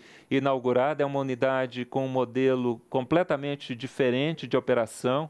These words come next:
Nós entendemos que essa é uma inovação muito interessante, esse é o, o outro lado da, da,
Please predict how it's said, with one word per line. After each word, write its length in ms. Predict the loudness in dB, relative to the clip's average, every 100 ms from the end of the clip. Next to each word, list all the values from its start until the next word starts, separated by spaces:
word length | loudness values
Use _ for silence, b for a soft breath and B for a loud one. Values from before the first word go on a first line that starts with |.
| B B B B
Nós 260 | -2 0 0
entendemos 540 | 0 0 2 -2 -2
que 100 | 0
essa 200 | 0 0
é 20 | -6
uma 140 | -4
inovação 720 | -2 0 0 -2 -4 -4 -2
muito 480 | -4 -6 0 0 0
interessante, 580 | 0 0 0 -2 -2 -2
esse 140 | 0
é 40 | 0
o, 200 | 0 2
o 40 |
outro 260 | 0 0 0
lado 320 | 2 2 -2
da, 140 | -4
da, 240 | -4 0